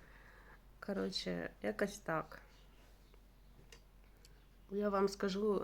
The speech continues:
нелегко вести свій бізнес. І з часом, якщо нема опори, якщо нема сім'ї, яка підтримує, то потім все одно людина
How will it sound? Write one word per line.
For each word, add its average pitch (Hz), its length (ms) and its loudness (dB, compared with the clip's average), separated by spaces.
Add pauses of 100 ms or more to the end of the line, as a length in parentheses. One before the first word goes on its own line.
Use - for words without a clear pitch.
нелегко 196 720 4
вести 175 580 2 (720)
свій 196 360 4
бізнес. 226 800 2
І 185 320 4
з - 140 -4
часом, 220 540 4 (1000)
якщо 196 580 6
нема 202 520 8 (720)
опори, 240 680 8 (120)
якщо 185 380 4
нема 202 460 6
сім'ї, 208 640 4
яка 214 280 6
підтримує, 190 1040 4 (400)
то 190 340 -2
потім 233 320 4
все 214 240 2
одно 202 240 4
людина 190 760 2